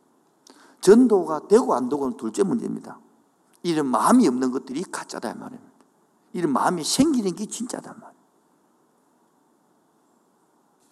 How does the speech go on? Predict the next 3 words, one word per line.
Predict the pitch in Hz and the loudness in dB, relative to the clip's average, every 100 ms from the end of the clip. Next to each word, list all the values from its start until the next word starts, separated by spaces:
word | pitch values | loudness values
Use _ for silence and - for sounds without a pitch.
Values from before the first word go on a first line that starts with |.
| _ _ _ _ | _ _ _ _
저는 | 185 165 135 127 - - | 2 2 0 -4 -8 -16
그래서 | 135 185 180 156 147 104 - - _ - _ _ _ _ _ _ _ _ - - - - _ - | -6 -6 -4 0 0 -2 -12 -20 _ -20 _ _ _ _ _ _ _ _ -20 -20 -20 -20 _ -4
인생이란 | 147 - 196 160 - 87 | -4 -2 -4 -4 -10 -14